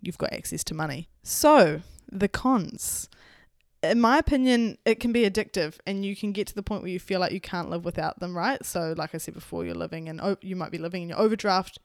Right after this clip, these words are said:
you could live in your Afterpay debt. So the C B Insights report I was talking about before, they also found that when consumers pay in installments, they typically tend to buy more, just generally, which I think normalizes the use of debt. I spoke about that a little bit earlier. It's not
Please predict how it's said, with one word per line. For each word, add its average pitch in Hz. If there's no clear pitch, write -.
you 190
could 175
live 185
in 170
your 160
Afterpay 170
debt. 135
So 196
the 208
C -
B 247
Insights 202
report 185
I -
was 185
talking 196
about 170
before, 175
they 185
also 240
found 190
that -
when 202
consumers 185
pay 180
in -
installments, 170
they 180
typically 208
tend 185
to 185
buy 160
more, 131
just -
generally, 175
which 214
I 208
think -
normalizes 220
the 220
use 202
of 190
debt. 254
I 196
spoke 185
about 190
that 165
a -
little 180
bit 180
earlier. 226
It's 190
not 208